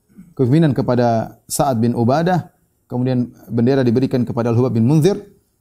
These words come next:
demikian juga, eh, bendera diberikan kepada Sahal bin Hunayf, eh, kemudian juga bendera diberikan kepada Abbad bin Bishr. Itu bendera-bendera kecil untuk memimpin pasukan. Kemudian Rasulullah sallam menyuruh mereka untuk masuk Islam. Eh, bahwasanya kalau mereka masuk Islam, mereka akan selamat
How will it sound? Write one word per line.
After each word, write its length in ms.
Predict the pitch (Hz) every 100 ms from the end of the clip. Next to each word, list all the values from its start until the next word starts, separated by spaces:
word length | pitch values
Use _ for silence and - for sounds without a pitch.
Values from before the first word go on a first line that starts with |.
| -
demikian 320 | 113 117 127
juga, 160 | 123
eh, 320 | 117 - 113 117
bendera 240 | 117 127
diberikan 400 | 117 113 123 123
kepada 320 | 113 110 117
Sahal 240 | 110 123 117
bin 320 | 117 110 110 - _ -
Hunayf, 400 | 131 165 202 - - _ _ _ _ -
eh, 240 | 117 117
kemudian 240 | 120 127
juga 240 | 123 120 113
bendera 240 | 120 123
diberikan 400 | 117 117 120 120
kepada 320 | 101 117 117
Abbad 160 | 113 117
bin 160 | 117 113
Bishr. 240 | 113 104
Itu 240 | 117 156
bendera-bendera 400 | 135 123 123 123
kecil 400 | - - 143 165 -
untuk 240 | 123 131 127
memimpin 320 | 131 139 127
pasukan. 480 | 131 180 143 147 - _ _ _ _ _ _ _ _ _ _
Kemudian 560 | 147 156 165 170 160 - _
Rasulullah 400 | - 135 160 151
sallam 240 | 160 160 147
menyuruh 320 | 147 160 156
mereka 320 | 151 151 156
untuk 240 | 147 147
masuk 240 | 147 143 175
Islam. 400 | 156 143 95 - _ _ _ _ _ _ _ _ _ _
Eh, 160 | - 120
bahwasanya 400 | 143 131 156 143
kalau 160 | 156
mereka 240 | 151 156 160
masuk 240 | 156 139
Islam, 160 | 175 185
mereka 240 | 165 156
akan 140 | 156 151
selamat 320 | 156 190 185